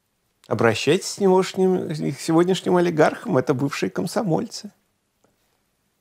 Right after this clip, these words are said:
Какие вопросы? Полюбуйтесь на это на все. Ну вот, поэтому С С С Р надо оценивать объективно.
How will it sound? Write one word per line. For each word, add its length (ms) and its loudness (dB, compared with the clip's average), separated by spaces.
Какие 300 0
вопросы? 540 -4
Полюбуйтесь 580 0
на 140 -6
это 80 -10
на 60 -20
все. 160 -20
Ну 180 8
вот, 160 4
поэтому 500 6
С 320 4
С 20 0
С 140 2
Р 140 6
надо 280 6
оценивать 520 6
объективно. 800 0